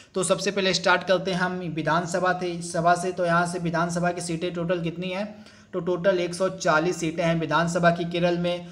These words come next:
और उसके बाद राज्यसभा की अगर हम बात करें, तो राज्यसभा की सीटें कितनी हैं? तो राज्यसभा की सीटें यहाँ पे नौ हैं। और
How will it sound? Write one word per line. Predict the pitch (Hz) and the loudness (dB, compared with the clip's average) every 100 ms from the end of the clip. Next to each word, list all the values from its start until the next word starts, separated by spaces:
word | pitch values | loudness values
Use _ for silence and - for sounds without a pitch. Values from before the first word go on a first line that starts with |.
| - | -10
और | 170 165 | -2 0
उसके | 170 185 180 | 0 -2 2
बाद | 175 160 | 4 4
राज्यसभा | 151 160 170 170 175 | 2 2 0 2 2
की | 170 | 2
अगर | 170 175 | 0 2
हम | 165 | 4
बात | 160 160 165 | 4 4 2
करें, | 160 156 | -4 0
तो | |
राज्यसभा | 156 165 165 175 175 170 170 | 0 2 0 -4 -4 2 4
की | 170 170 | 4 0
सीटें | 160 175 | -4 -4
कितनी | 170 170 185 | -4 -4 -4
हैं? | 185 190 - - | -4 -6 -14 -8
तो | 160 | -4
राज्यसभा | 143 156 180 180 170 170 | 2 2 2 0 2 2
की | 175 | 0
सीटें | 175 165 175 | -4 -2 2
यहाँ | 170 | 2
पे | 170 165 | 2 -2
नौ | 135 135 160 165 | -2 2 4 6
हैं। | 170 175 175 - - | 4 2 -2 -8 2
और | 170 170 175 170 - | 4 6 4 2 -4